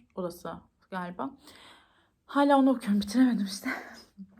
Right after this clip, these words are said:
Yani Harry Potter, bilmiyorum, ben diğer kitaplarını almayacağım ya. Oku-, okumuyorum ki, okuyamıyorum yani. Gereksiz. Neyse, sonra bir de Türk yazardan bir kitap aldım. Beyza Özaydın'ın Sahte Güz isimli kitabını aldım. Wattpad'den çıkmış bir kitap zaten. Ben Wattpad'de de biraz başlamıştım ama okumadım sonra.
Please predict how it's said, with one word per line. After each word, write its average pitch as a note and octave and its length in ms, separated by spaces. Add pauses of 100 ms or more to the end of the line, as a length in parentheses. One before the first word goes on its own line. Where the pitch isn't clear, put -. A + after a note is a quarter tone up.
(100)
Yani G#3 240
Harry A3+ 160
Potter, A#3+ 640
bilmiyorum, A#3 280
ben G#3 140
diğer A#3+ 160
kitaplarını B3+ 420
almayacağım G#3 400
ya. E3 80
Oku-, - 280
okumuyorum C#4 500
ki, - 140
okuyamıyorum A3+ 540
yani. F3 240 (580)
Gereksiz. G3 440 (340)
Neyse, D4+ 160
sonra D#4 260
bir E4+ 120
de E4+ 140
Türk D#4 200
yazardan B3+ 400
bir B3+ 40
kitap A#3+ 220
aldım. G3 260
Beyza A#3+ 400
Özaydın'ın A3 760
Sahte A#3 320
Güz G3+ 160
isimli G#3 300
kitabını G3+ 360
aldım. A3+ 260
Wattpad'den G#3 520
çıkmış C4+ 380
bir D4+ 40
kitap C#4+ 240
zaten. C#4 260
Ben A3+ 140
Wattpad'de A3 440
de G3+ 140
biraz G3+ 320
başlamıştım G#3 500
ama F3+ 200
okumadım F#3+ 480
sonra. F#3 400